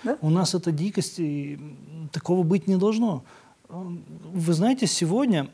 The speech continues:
Speaker 2: это в искусстве очень чувствуется. Все традиционные базисные вещи, все ценности, научные, э, вот что касается творчества, всего-всего, пытается, ну, скажем так, цивилизованный мир размывать. Очень простой пример. Аукцион,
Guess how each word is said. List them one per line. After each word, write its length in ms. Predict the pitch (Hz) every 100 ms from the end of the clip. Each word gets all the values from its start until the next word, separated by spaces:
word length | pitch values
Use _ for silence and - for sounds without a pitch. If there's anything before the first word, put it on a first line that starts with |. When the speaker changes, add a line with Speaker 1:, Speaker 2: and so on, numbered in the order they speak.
| _
Speaker 2:
это 220 | 175 165
в 60 | 156
искусстве 440 | 139 220 226 190 156
очень 320 | 156 151 156
чувствуется. 640 | 156 139 139 123 - 120 - -
Все 320 | - 196 185
традиционные 760 | 143 139 143 180 175 156 143
базисные 680 | 123 143 175 147 - 143 139
вещи, 340 | 143 208 - 156
все 200 | - 147
ценности, 640 | - 196 202 151 - 135
научные, 840 | 127 185 202 185 160 - 151 135 127
э, 420 | 131 147 143 143 143 147
вот 140 | 160 -
что 180 | - 180
касается 420 | 165 190 175 165
творчества, 600 | - 170 180 - - 156
всего-всего, 600 | - 180 170 - 202 226 - -
пытается, 760 | 180 165 165 165 190 - 214 202 - - - - - -
ну, 120 | 170
скажем 300 | - 165 160
так, 180 | 175 -
цивилизованный 720 | - 165 170 165 180 160 151
мир 340 | 165 214 - -
размывать. 640 | 147 151 160 151 120 - _ -
Очень 380 | - 233 233 196
простой 460 | - 196 - 208 160
пример. 340 | 151 165 285 - - _
Аукцион, 600 | 233 220 - 151 151